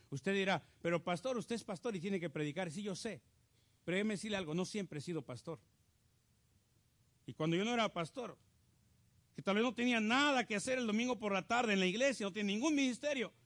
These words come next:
yo sabía que tenía que estar ahí. Y ahí estaba.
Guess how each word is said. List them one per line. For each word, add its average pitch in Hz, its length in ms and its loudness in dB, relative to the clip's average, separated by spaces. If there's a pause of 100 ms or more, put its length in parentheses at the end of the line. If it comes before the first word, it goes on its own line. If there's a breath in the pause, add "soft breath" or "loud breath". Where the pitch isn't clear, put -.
(580)
yo 190 180 2
sabía 226 540 2
que 175 80 -4
tenía 156 220 0
que 151 60 -6
estar 147 200 -4
ahí. 135 180 -4 (840)
Y 214 80 0
ahí 240 180 8
estaba. 269 560 2